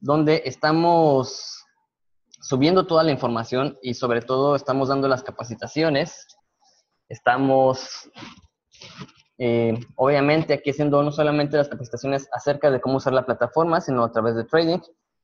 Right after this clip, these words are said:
cómo también hacer trading. Eso es como un valor agregado que estamos ofreciendo nosotros al grupo. Entonces, chicos, ya lo saben,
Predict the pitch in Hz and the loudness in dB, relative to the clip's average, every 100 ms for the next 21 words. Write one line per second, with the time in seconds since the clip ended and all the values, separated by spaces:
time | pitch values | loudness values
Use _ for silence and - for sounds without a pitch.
0 | _ - 131 131 127 117 120 127 127 117 | _ -8 -2 -2 -2 -2 0 0 0 -4
1 | - 117 - 165 151 156 - - 127 - | -6 -6 0 2 2 0 -2 -4 -4 0
2 | 131 127 123 - 127 123 127 123 123 117 | 2 4 2 2 0 2 4 4 4 4
3 | 110 143 147 - 131 135 - 127 - 110 | 4 4 2 -2 -2 -2 -4 -8 -6 -6
4 | - 127 127 - 127 110 113 160 175 123 | -4 -4 -4 -8 -6 -4 0 0 2 -2
5 | 151 - _ _ _ _ _ - 131 123 | -4 -12 _ _ _ _ _ -12 -8 -8
6 | - 185 180 165 151 127 127 151 147 143 | -2 0 2 2 2 2 2 2 2 2
7 | 156 | -4